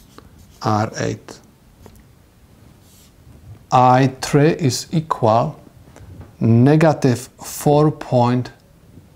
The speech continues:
eight one milliamps square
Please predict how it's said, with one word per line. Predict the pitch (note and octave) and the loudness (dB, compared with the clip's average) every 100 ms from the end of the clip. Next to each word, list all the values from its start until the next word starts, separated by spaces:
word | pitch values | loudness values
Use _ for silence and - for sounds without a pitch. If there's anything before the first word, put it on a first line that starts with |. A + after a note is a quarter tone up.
| _ _ - - - - | _ _ -20 -20 -18 -2
eight | B2 B2+ C3+ C#3+ D3+ | 0 2 2 4 4
one | B2+ A2 A2 A2 A#2+ - - - C3+ | 2 2 0 -2 -8 -18 -20 -12 -2
milliamps | A#2 C3 C#3+ B2+ G#2 G2 B2 - - - - - - - - - - - - - - - - - - | 2 4 4 2 0 -2 -6 -6 -8 -12 -20 -20 -20 -20 -20 -20 -20 -20 -20 -20 -20 -20 -20 -20 -10
square | - - - - B2 A2 D3 | -4 -4 -2 2 2 2 0